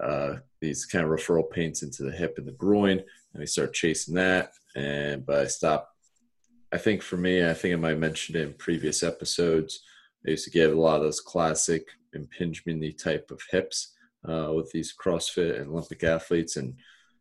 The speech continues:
you know, just second nature was just, like, doing the belt mobs. And then I was just like, "Let's look for a better solution." Um, I remember us discussing these things and, uh, starting to hit in the T L J, and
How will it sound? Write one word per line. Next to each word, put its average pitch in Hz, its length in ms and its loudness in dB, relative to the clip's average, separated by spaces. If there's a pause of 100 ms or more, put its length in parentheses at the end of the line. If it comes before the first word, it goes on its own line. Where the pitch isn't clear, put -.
(320)
you 82 120 -6
know, 65 320 -4
just - 180 -2
second 85 220 6
nature 85 340 2
was 76 140 -2
just, - 160 -6
like, 73 220 -2 (140)
doing 90 160 2
the 82 80 0
belt 82 260 2
mobs. 82 420 0
And 78 80 -4
then 78 300 -2 (440)
I - 60 -4
was 76 100 -4
just 80 140 -6
like, 76 200 -2
"Let's - 300 -2
look 87 140 -2
for 80 160 0
a 67 60 -4
better 78 280 2
solution." 76 640 -2 (320)
Um, 69 480 -6 (140)
I 73 40 -2
remember 73 520 -2
us 73 180 -2
discussing 76 560 -2
these 76 260 -4
things 80 380 -4
and, 67 160 -2
uh, 62 160 -6 (520)
starting 82 320 4
to 80 60 0
hit 85 180 6
in 78 60 2
the 76 100 0
T - 180 0
L 76 180 4
J, 78 400 6
and 65 200 -4